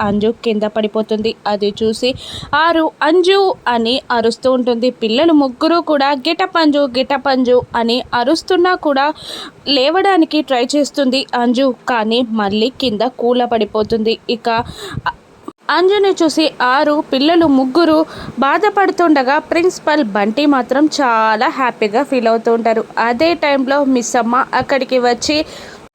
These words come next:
"అంజు, come on" అని అరుస్తుంది గట్టిగా.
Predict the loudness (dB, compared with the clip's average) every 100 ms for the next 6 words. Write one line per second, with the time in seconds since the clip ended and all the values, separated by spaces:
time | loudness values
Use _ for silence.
0 | _ -4 0 2 4 4 4 2 0 0
1 | 0 4 4 6 4 4 4 2 2 2
2 | 2 0 -2 -2 -2 -2 -6 -8 -4 -2